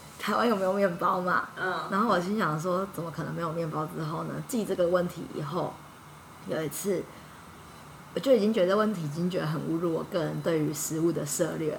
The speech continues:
Speaker 1: 了。
Speaker 2: 嗯。
Speaker 1: <laughs> 然后，然后，然后到，嗯，有一次不知道什么活动，那有个同事就跟我说，“哎，你，你是哪里人？”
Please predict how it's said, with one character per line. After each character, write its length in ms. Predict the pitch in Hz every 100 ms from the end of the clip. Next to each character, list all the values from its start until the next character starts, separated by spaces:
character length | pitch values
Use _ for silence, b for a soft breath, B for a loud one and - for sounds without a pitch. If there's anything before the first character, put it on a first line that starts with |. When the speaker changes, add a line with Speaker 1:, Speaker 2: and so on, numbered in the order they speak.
| -
Speaker 1:
了。 120 | - 196 196
Speaker 2:
嗯。 80 | 190
Speaker 1:
<laughs> 0 |
然 60 | -
后， 400 | - - 320 277
然 180 | 196 175
后， 160 | 226 247 B B B B B B
然 120 | 185
后 140 | 196 220
到， 400 | - 220 170 - B B B -
嗯， 360 | 180 170 170 180 - - - - - - -
有 160 | 160
一 20 | 165
次 140 | 233
不 80 | 196
知 40 |
道 60 | 175
什 100 | 175
么 80 | 147 147
活 180 | 139 143 -
动， 160 | 143 92 - - - -
那 100 | 254
有 40 | 233
个 120 | 170
同 260 | - 156
事 160 | 160 196
就 100 | 185
跟 160 | 175 170
我 140 | 147
说 220 | 147 160 156
，“哎， 80 | -
你， 240 | 311 202 180 - - -
你 180 | 175
是 360 | 170 254 254 226
哪 200 | 214 147
里 120 | 165
人？” 120 | -